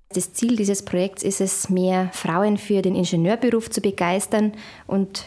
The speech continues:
einfach mehr begabten Mädels das Selbstvertrauen zu geben, ein Ingenieurstudium zu starten oder überhaupt in Erwägung zu ziehen, mit all den Vorteilen, dass man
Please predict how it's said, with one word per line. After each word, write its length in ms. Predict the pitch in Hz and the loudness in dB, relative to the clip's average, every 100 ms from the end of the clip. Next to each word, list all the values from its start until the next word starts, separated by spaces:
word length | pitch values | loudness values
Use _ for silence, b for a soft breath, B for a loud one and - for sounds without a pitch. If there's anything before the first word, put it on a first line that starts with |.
| - | -10
einfach 320 | - 185 202 185 | -6 -4 -2 0
mehr 300 | 190 214 233 | 2 2 0
begabten 640 | 202 196 202 220 240 208 | -2 0 0 0 2 2
Mädels 340 | 185 220 214 | 2 0 -2
das 220 | - 202 - | -2 -2 0
Selbstvertrauen 680 | 208 - - 196 190 196 | -2 -4 -4 -2 0 0
zu 140 | 196 196 | 0 0
geben, 340 | 196 202 196 | 0 0 0
ein 220 | - 185 | 0 0
Ingenieurstudium 840 | 196 185 175 175 226 226 220 208 196 | 0 0 2 2 0 0 0 0 0
zu 140 | - | -4
starten 480 | - - 190 202 214 | -4 0 0 0 0
oder 360 | 180 185 185 - | 2 2 0 -2
überhaupt 400 | 190 190 175 202 | 0 0 2 2
in 80 | |
Erwägung 480 | 170 160 196 254 254 | 2 2 2 2 0
zu 180 | 240 208 | 0 -2
ziehen, 380 | - 214 214 208 B B B B - | 0 2 2 -2 B B B B -4
mit 160 | 202 | -2
all 180 | - 196 | 0 2
den 140 | 214 202 | 2 0
Vorteilen, 640 | - 202 202 180 170 180 | 0 -2 0 0 2 0
dass 180 | 190 196 | 0 2
man 240 | 202 202 | 2 0